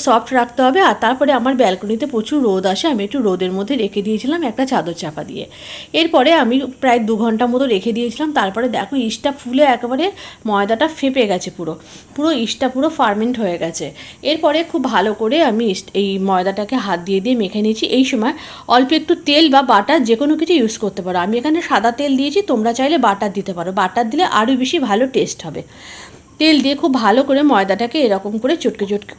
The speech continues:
খুব ভালো করে আরেকবার একটুখানি মেখে নিতে হবে। দেখো আমি বারবার দেখাচ্ছি মাখাটা, তার মানে আমি অনেকবার ধরে মেখেছি। এই মাখার উপরে পরোটাগুলো হবে নরম আর ফুলবে। এরপরে একটু মোটা মোটা আর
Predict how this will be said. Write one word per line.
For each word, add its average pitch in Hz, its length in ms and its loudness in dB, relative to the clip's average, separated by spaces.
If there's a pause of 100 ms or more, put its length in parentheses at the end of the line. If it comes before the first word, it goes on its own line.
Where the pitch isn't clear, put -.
খুব 359 120 0 (160)
ভালো 214 260 4
করে 262 140 0
আরেকবার 202 400 0
একটুখানি 254 460 0
মেখে 214 260 2
নিতে 190 160 -4
হবে। 160 280 -6 (400)
দেখো 247 200 2 (120)
আমি 247 120 2 (140)
বারবার 208 300 4 (120)
দেখাচ্ছি 226 340 0 (120)
মাখাটা, 240 340 0
তার 247 140 2
মানে 226 160 -2
আমি 294 100 2 (120)
অনেকবার 233 460 2
ধরে 262 160 2
মেখেছি। 185 440 -2 (480)
এই 302 60 4
মাখার 254 420 4
উপরে 247 240 2 (120)
পরোটাগুলো 220 520 2
হবে 254 180 2
নরম 226 500 2
আর 208 140 -2 (120)
ফুলবে। 226 380 2 (480)
এরপরে 311 400 4
একটু 277 260 -2
মোটা 262 320 4
মোটা 285 280 2
আর 269 80 4